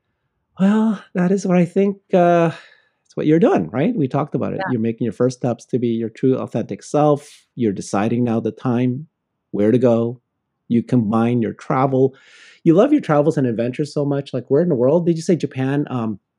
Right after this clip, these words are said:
Speaker 1: I love Japan. My family fell
Speaker 2: Yeah.
Speaker 1: in love with Japan. We don't wanna visit <laughs> any other place but Japan. We just
Speaker 2: Really?
Speaker 1: got a weird, yeah. I,
Speaker 2: Oh
Speaker 1: I
Speaker 2: my
Speaker 1: don't know
Speaker 2: God.
Speaker 1: why,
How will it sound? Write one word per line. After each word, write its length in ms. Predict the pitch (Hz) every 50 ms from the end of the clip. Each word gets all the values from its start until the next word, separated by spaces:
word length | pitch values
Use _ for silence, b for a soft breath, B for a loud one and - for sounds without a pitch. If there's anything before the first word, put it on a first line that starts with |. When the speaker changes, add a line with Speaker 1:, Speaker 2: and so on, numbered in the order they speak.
| _ _ _ _ _ _ _ _ _ _ -
Speaker 1:
I 180 | 120 139 147
love 400 | 131 110 104 98 101 113 123 - -
Japan. 460 | - 127 - 131 123 123 127 127 127 123
My 120 | 123 113
family 520 | - - _ - 131 123 127 135 135 135
fell 240 | 127 131 - 131 127 120
Speaker 2:
Yeah. 60 | 117
Speaker 1:
in 80 | 101 98
love 180 | 90 90 92
with 100 | 135 131
Japan. 600 | 127 - - - 131 123 120 120 120 117 120 127 - -
We 80 | 131 131
don't 100 | 147 147
wanna 160 | 135 127 123
visit 300 | 107 120 113 - 131 -
<laughs> 140 | 143 147 -
any 100 | 165 175
other 220 | 170 147 185 165
place 340 | 165 - - 151 147 170 - -
but 200 | - - 180 -
Japan. 420 | - - - - - - 180 - - - - _ _ _ - -
We 60 | -
just 140 | 508 254 262
Speaker 2:
Really? 260 | - - 339 - 349
Speaker 1:
got 140 | 370 - 165
a 80 | 170 156
weird, 380 | 131 131 135 131 131 123 - _ _ _ _
yeah. 300 | 131 120 98 80 69 73 B B B B B B B B B B -
I, 100 | - 139 127
Speaker 2:
Oh 60 | -
Speaker 1:
I 40 | 254
Speaker 2:
my 40 | -
Speaker 1:
don't 200 | - 139 135 -
know 80 | - 147 139
Speaker 2:
God. 40 | 127
Speaker 1:
why, 500 | 123 123 120 120 123 120 120 120 120